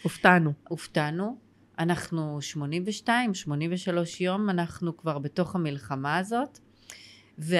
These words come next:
Speaker 2: ומה שכן אנחנו רואים שינוי, למה את אומרת, "אני רואה עסקאות"? כי אנשים הבינו, אה, שצריך, אה, להמשיך, ויש לנו, ו-, וחייבים, כי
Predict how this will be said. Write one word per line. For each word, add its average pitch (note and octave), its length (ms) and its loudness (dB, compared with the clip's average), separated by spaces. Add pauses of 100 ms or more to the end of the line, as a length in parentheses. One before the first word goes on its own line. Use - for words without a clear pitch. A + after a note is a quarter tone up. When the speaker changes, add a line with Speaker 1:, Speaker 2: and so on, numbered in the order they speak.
(160)
Speaker 2:
ומה F3 400 4
שכן B3 440 4
אנחנו D4+ 420 0
רואים D3 300 -2
שינוי, C3+ 600 -4
למה F3+ 200 6
את G3+ 120 0
אומרת, E3+ 320 2
"אני D3 160 0
רואה C3+ 220 0
עסקאות"? D3+ 840 -4
כי - 220 -4 (100)
אנשים E3 520 0
הבינו, E3+ 680 2 (840)
אה, E3+ 60 4 (760)
שצריך, F3+ 600 -4
אה, G3 200 0
להמשיך, F3+ 840 0
ויש E3 500 2
לנו, F3 420 0
ו-, E3+ 100 0 (100)
וחייבים, F3+ 720 6
כי - 160 -8